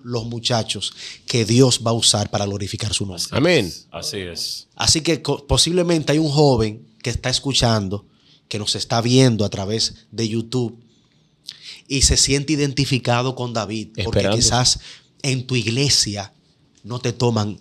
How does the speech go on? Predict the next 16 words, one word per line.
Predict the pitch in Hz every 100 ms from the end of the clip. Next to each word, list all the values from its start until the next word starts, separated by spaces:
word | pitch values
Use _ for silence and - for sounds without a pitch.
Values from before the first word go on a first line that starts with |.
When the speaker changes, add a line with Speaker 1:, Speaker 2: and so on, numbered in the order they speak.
| -
Speaker 1:
en | 113 92
cuenta. | 113 101 90 101
Speaker 2:
Esperando | 95 95 127 117
su | 110
turno | 113 113
al | 101
bate. | 90 78 - -
Speaker 1:
Déjame | 123 147 151
decirte | 135 135 120 127
algo, | 120 107 107
tu | 107
turno | 123 131 113
va | 101
a |
llegar. | 95 92 87 76 -
Speaker 2:
Amén. | - 82 87 85